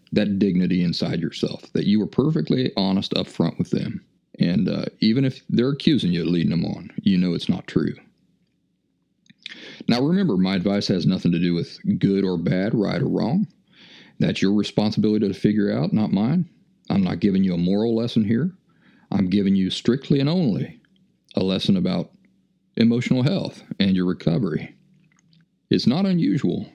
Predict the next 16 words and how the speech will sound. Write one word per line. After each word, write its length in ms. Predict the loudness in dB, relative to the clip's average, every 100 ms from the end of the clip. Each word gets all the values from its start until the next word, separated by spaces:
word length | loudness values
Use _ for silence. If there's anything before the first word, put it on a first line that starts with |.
| _
for 120 | -2
many 280 | 2 2 0
things 340 | 0 0 0
which 160 | -2 0
can 120 | 0
be 80 | 0
classified 720 | 0 -2 0 -2 -2 0 0
as 420 | 0 0 0 -2 -6 -14 -20 -10 2
not 460 | 2 4 2 -2 0
emotionally 680 | 2 4 2 0 0 0 0
unhealthy 720 | 2 2 0 -4 -8 -14 -16 _ _ _ _ _ _ _ _ _ _ _ _ _ _ _ -2
to, 100 | 0
at 100 | 0
the 60 |
same 300 | 0 0 0
time, 420 | 0 -2 -2 -6